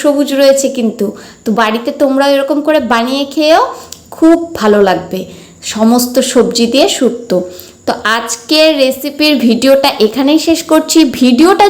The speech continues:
যদি ভালো লাগে অবশ্যই লাইক করবে, বন্ধুদের মাঝে শেয়ার করবে, আমার চ্যানেলে নতুন হলে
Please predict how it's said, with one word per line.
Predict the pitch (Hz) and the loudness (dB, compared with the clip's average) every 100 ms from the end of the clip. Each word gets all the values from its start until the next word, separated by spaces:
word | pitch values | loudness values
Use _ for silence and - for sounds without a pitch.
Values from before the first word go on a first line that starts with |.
| 403 | 2
যদি | 339 330 | -2 0
ভালো | 285 285 285 | 2 2 2
লাগে | 294 277 185 | 0 -2 0
অবশ্যই | 196 226 233 - 294 294 | 0 0 -4 -2 0 2
লাইক | 285 277 269 294 | 2 0 -2 2
করবে, | 285 269 285 240 | 2 4 2 2
বন্ধুদের | 196 185 180 190 | -4 -6 -6 -6
মাঝে | 185 202 - | -4 -4 0
শেয়ার | 269 269 277 277 | 0 0 -2 0
করবে, | 294 269 294 294 208 | 0 0 -2 -2 -4
আমার | 190 220 247 | -4 -4 -4
চ্যানেলে | 277 302 311 285 | -2 -2 0 2
নতুন | 262 269 403 311 | 0 2 0 2
হলে | 269 | 2